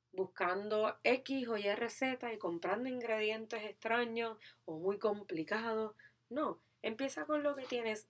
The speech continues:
y parte de ahí. Empieza con lo que conoces. Una parte fundamental dentro del veganismo es empezar con lo que conocemos y luego expandir.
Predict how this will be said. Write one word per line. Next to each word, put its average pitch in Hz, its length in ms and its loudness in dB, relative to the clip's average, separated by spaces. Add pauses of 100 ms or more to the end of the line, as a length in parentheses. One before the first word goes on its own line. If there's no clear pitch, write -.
y 208 220 -4
parte 254 580 0
de 190 120 2
ahí. 160 340 0 (260)
Empieza 208 360 0
con 226 200 0
lo 202 120 0
que 185 140 -2
conoces. 170 720 -6 (260)
Una 285 280 0
parte 254 280 -2
fundamental 190 1300 -2 (320)
dentro 226 260 0
del 233 160 4
veganismo 220 680 -2
es 214 200 -10 (1120)
empezar 185 640 0
con 202 160 0
lo 170 120 2
que 160 140 -8
conocemos 254 800 -6
y 190 80 -4
luego 175 360 0
expandir. 170 760 -6